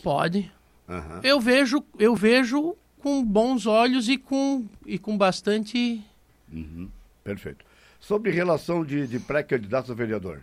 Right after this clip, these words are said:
Speaker 2: já tem alguma nominata?
Speaker 1: Hoje nós temos onze pré-candidatos a vereadores.
Speaker 2: Onze.
Speaker 1: Onze.
Speaker 2: Uhum.
Speaker 1: E a gente sabe que são dez, nós vamos ter que, que
Speaker 2: Uhum.
Speaker 1: ajustar isso.
Speaker 2: Aham.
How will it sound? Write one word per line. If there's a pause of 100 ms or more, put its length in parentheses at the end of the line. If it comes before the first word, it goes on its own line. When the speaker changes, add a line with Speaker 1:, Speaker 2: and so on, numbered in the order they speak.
(160)
Speaker 2:
já
tem
alguma
nominata? (600)
Speaker 1:
Hoje
nós
temos (180)
onze
pré-candidatos
a
vereadores.
Speaker 2:
Onze. (100)
Speaker 1:
Onze. (120)
Speaker 2:
Uhum.
Speaker 1:
E
a
gente
sabe
que
são
dez,
nós
vamos
ter
que, (340)
que
Speaker 2:
Uhum.
Speaker 1:
ajustar
isso. (160)
Speaker 2:
Aham.